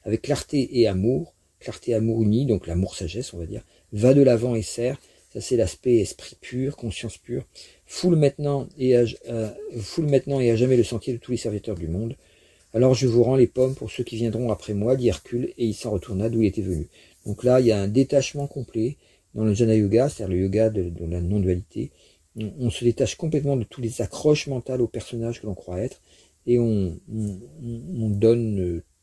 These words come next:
on, on donne à l'absolu par la clarté, par le divin, on, on redonne ce qu'on, totalement ce qu'on croit être, jusqu'à disparaître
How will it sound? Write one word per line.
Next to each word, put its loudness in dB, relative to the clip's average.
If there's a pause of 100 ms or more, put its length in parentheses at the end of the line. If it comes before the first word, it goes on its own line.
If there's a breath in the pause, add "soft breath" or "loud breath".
(280)
on, -8
on 0
donne 4 (300)
à -10
l'absolu -4
par -4
la 0
clarté, -6
par -8
le -4
divin, -4
on, -6 (500 soft breath)
on -2
redonne 4
ce -10
qu'on, -8 (200)
totalement -4
ce -10
qu'on -10
croit -6
être, -6
jusqu'à -12
disparaître -10